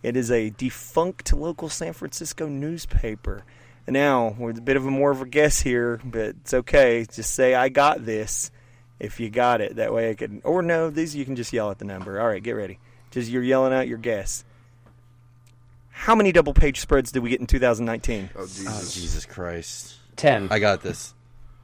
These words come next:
Speaker 1: Okay.
Speaker 3: Uh, I'm gonna say eight.
Speaker 1: Wrong.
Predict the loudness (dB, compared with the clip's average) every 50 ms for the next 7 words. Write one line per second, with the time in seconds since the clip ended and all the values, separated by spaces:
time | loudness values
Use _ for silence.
0 | -20 -20 -14 -10 -8 -8 -6 -4 -4 -6 -6 -8 -14 -20 -20 _ _ _ _ _
1 | _ _ _ _ _ _ _ _ _ -20 -20 -20 -20 -20 _ _ _ _ _ -10
2 | -6 -4 -4 -2 -2 -2 -2 -2 -2 -2 -4 -6 -10 -14 -20 -20 -20 -20 -20 -20
3 | -20 -20 -20 -20 -20 -20 _ _ _ _ _ _ _ _ -12 -8 -6 -6 -6 -6
4 | -6 -6 -4 -4 -2 -2 -2 -4 -4 -4 -6 -6 -6 -8 -12 -18 -20 _ _ _
5 | _ -4 -2 0 0 0 0 -2 -4 -6